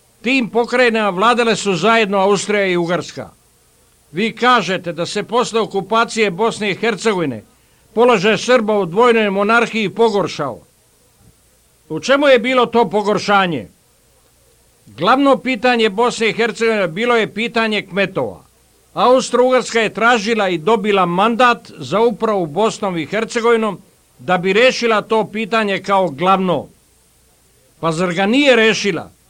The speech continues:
Nije. Po statističkim podacima od hiljadu devetsto desete,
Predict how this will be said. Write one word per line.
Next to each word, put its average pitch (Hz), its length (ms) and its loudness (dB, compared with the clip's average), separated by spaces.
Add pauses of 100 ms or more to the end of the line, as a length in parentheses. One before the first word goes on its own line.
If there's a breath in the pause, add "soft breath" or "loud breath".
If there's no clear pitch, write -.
(260)
Nije. 165 500 -2 (640)
Po 208 140 -2
statističkim 240 840 -4
podacima 214 680 -2
od 170 180 -6
hiljadu 220 380 0
devetsto 208 600 -2
desete, 175 580 -4